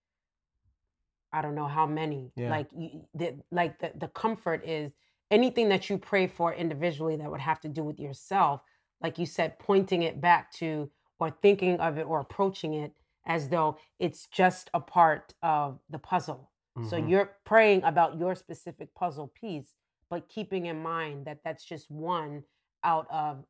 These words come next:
Speaker 1: a puzzle of two thousand pieces. I
Speaker 2: Mm-hmm.
Speaker 1: mean, obviously it's more
Speaker 2: Yeah,
Speaker 1: than
Speaker 2: yeah.
Speaker 1: two thousand. But the point is, you're just one of a big picture that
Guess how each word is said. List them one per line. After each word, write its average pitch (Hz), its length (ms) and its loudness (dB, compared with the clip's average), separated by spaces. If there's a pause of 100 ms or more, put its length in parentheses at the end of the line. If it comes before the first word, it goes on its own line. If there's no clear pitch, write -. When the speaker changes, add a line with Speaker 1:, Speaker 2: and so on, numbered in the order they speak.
Speaker 1:
a 151 240 -6 (180)
puzzle 160 560 -4 (260)
of 160 260 2 (380)
two 196 140 -6
thousand 156 400 0
pieces. 151 500 -10 (240)
I 123 40 -14
Speaker 2:
Mm-hmm. 117 240 -8
Speaker 1:
mean, 147 180 -10
obviously 147 380 -4
it's - 140 -16
more 151 140 0
Speaker 2:
Yeah, 208 140 2
Speaker 1:
than 131 160 -12
Speaker 2:
yeah. 160 140 4
Speaker 1:
two - 20 -
thousand. 208 60 -10 (260)
But 170 120 -4
the - 60 -2
point 214 340 6
is, 170 280 0 (260)
you're 214 200 4
just 196 280 2
one 185 540 4 (560)
of 170 380 8 (500)
a 185 100 6
big 160 500 4
picture 156 580 -4 (180)
that 170 380 2